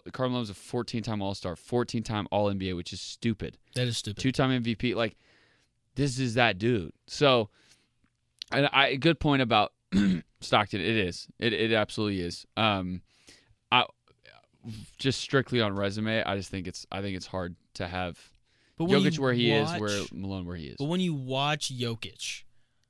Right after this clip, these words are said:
Speaker 2: is there another center in the history of the N B A who can do what he does?
Speaker 1: No.
Speaker 2: I don't think that
Speaker 1: That's
Speaker 2: there
Speaker 1: not
Speaker 2: is.
Speaker 1: what this conversation is, though.
Speaker 2: But that's part of it. That's part of the conversation. When you look at everything as a whole, part of the uniqueness, part of the way that he's changed basketball,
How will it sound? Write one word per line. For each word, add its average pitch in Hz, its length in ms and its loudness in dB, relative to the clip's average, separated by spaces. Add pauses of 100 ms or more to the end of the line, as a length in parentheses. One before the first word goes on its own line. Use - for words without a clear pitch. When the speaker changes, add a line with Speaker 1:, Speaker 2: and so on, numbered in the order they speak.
(440)
Speaker 2:
is 156 200 2
there 214 180 4
another 156 360 2
center 123 380 0
in 117 80 -4
the 107 60 -4
history 127 240 -4
of 127 60 -4
the 123 100 -2
N 120 60 -2
B 107 160 -2
A 117 100 0
who 117 100 -2
can 117 100 0
do 127 120 0
what 123 100 -2
he 123 100 -2
does? 113 600 -4
Speaker 1:
No. 170 300 -8 (160)
Speaker 2:
I 151 80 4
don't 185 120 4
think 202 140 0
that 185 60 2
Speaker 1:
That's 135 80 0
Speaker 2:
there - 80 4
Speaker 1:
not 170 60 6
Speaker 2:
is. 165 120 4
Speaker 1:
what - 60 -8
this 151 100 -6
conversation 139 540 -4
is, 123 160 -6
though. 73 220 -14
Speaker 2:
But 196 100 0
that's 226 160 0
part 202 340 0
of 131 100 -2
it. 95 100 -6
That's 151 160 -4
part 180 240 0
of 156 120 -2
the 147 80 -4
conversation. 107 520 -6
When 151 60 0
you 180 60 4
look 196 120 4
at 180 80 2
everything 202 340 0
as 185 80 0
a 170 80 0
whole, 110 380 -4 (720)
part 185 220 6
of 185 160 2
the 165 80 4
uniqueness, 156 600 0
part 160 200 2
of 156 40 2
the 151 60 4
way 143 100 6
that 135 60 4
he's 147 260 0
changed 143 580 -2
basketball, 151 640 -2